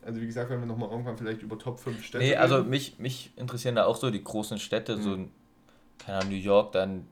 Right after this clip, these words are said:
Speaker 2: Chicago oder so finde ich auch richtig geil, wenn ich mal so Bilder gesehen hab. Aber jetzt kein, also ich würd jetzt, ich hätt ehrlich gesagt gar nicht so
Speaker 1: Auf so eine
Speaker 2: krass Lust
Speaker 1: Rundreise.
Speaker 2: auf so eine Rundreise.
Speaker 1: Nee, genau. Das ist
Speaker 2: Das,
Speaker 1: halt auch
Speaker 2: äh,
Speaker 1: nicht, also interessiert,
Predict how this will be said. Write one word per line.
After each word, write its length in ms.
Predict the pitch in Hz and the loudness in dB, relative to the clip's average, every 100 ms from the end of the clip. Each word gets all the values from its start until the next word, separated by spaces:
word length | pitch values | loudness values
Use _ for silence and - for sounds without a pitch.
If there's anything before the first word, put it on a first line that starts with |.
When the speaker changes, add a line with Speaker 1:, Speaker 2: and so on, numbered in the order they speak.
| _ - | _ -12
Speaker 2:
Chicago 500 | 104 - 98 120 127 | -10 -4 0 2 2
oder 120 | 117 | -4
so 80 | 107 | -4
finde 140 | 107 98 | -8 -4
ich 80 | |
auch 120 | 101 120 | -4 -4
richtig 300 | - 104 - | -10 -12 -2
geil, 300 | 101 104 107 | 0 0 -2
wenn 100 | 107 | -10
ich 140 | - | -10
mal 100 | 104 | -10
so 120 | 98 | -8
Bilder 280 | 110 107 113 | -8 -6 -6
gesehen 340 | 107 104 107 | -8 -10 -10
hab. 140 | 107 104 - _ _ _ _ _ _ _ - | -10 -12 -16 _ _ _ _ _ _ _ -12
Aber 260 | 92 87 90 | -10 -6 -6
jetzt 240 | 90 87 | -6 -10
kein, 240 | - 90 - | -6 -4 -2
also 180 | 110 107 | -2 -2
ich 140 | 110 | -2
würd 140 | 117 110 | -2 0
jetzt, 260 | 117 - - _ - - | 0 -4 -18 _ -20 -18
ich 160 | 107 | -4
hätt 140 | 110 - - - - | -2 -2 -8 -20 -4
ehrlich 240 | 104 110 | 0 0
gesagt 180 | 110 107 | 0 0
gar 160 | 101 107 | 2 2
nicht 160 | 113 | 0
so 380 | - - - 117 127 | -10 -14 -6 -4 -2
Speaker 1:
Auf 160 | 113 120 | -4 0
so 60 | |
eine 60 | 117 | 0
Speaker 2:
krass 80 | 107 | 2
Lust 20 | |
Speaker 1:
Rundreise. 440 | 117 120 120 98 104 | 0 0 -2 -2 -2
Speaker 2:
auf 100 | 101 | -2
so 80 | |
eine 100 | 113 | -4
Rundreise. 680 | 101 107 117 113 104 92 90 - | -4 -6 -4 -2 0 -2 -8 -10
Speaker 1:
Nee, 60 | 104 | -8
genau. 300 | 98 98 107 _ _ _ _ _ | -6 -6 -8 _ _ _ _ _
Das 140 | 113 120 | -12 -8
ist 140 | 113 | -6
Speaker 2:
Das, 80 | - | -4
Speaker 1:
halt 140 | 110 - | -4 -2
auch 80 | |
Speaker 2:
äh, 20 | 107 | -2
Speaker 1:
nicht, 120 | 107 | -2
also 160 | 110 | -2
interessiert, 360 | 117 123 123 | -4 -4 -4